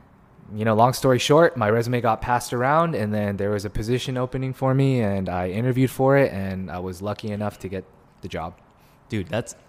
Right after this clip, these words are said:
Speaker 2: actually insane. Like, I had no idea. Like, from, from an outsider standpoint, like, when I saw you do your career stuff, it literally just looked like you transitioned into a full-time job. Like, it looked like the whole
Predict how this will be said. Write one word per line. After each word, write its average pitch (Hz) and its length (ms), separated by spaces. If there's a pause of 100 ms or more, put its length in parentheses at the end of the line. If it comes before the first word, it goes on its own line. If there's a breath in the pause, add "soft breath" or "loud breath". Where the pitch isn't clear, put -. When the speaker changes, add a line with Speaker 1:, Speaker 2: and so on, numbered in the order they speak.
Speaker 2:
actually 104 560 (140)
insane. 101 360
Like, 107 160
I 117 80
had 131 220
no 123 220
idea. 110 300
Like, 92 260
from, 113 260
from 113 220
an 104 80
outsider 104 480
standpoint, 107 560
like, 92 180
when 95 140
I 95 200
saw 101 260
you 104 280
do 104 540 (360 loud breath)
your 98 120
career 95 340
stuff, 151 380
it 107 100
literally 127 300
just 104 220
looked 117 160
like 104 200
you 101 120
transitioned 110 840
into 107 600
a 107 60
full-time 104 460
job. 104 280
Like, 90 180 (400 loud breath)
it 101 100
looked 110 220
like 107 200
the 104 120
whole 104 400